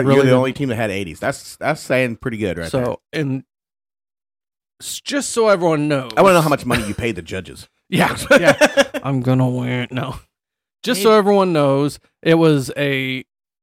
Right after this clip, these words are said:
Speaker 1: not, you could get up to a ninety in every category.
Speaker 2: Yeah.
Speaker 1: Ninety was the top score,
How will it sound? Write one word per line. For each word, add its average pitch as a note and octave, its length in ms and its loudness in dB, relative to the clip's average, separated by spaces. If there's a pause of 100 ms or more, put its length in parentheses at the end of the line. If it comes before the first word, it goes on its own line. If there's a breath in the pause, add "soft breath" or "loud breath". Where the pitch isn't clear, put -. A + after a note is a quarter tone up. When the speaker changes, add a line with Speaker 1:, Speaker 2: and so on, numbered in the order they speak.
(240)
Speaker 1:
not, D#3 300 0
you D#3+ 140 0
could E3 140 -4
get D#3 200 0
up D#3+ 200 -2
to E3+ 140 0
a D#3+ 60 0
ninety C#3+ 540 0
in B2+ 120 -4
every B2 200 -4
category. - 580 -10 (160)
Speaker 2:
Yeah. - 140 -10 (180)
Speaker 1:
Ninety D3 360 0
was D3 160 -2
the E3 80 -2
top D#3+ 240 0
score, C#3 500 -2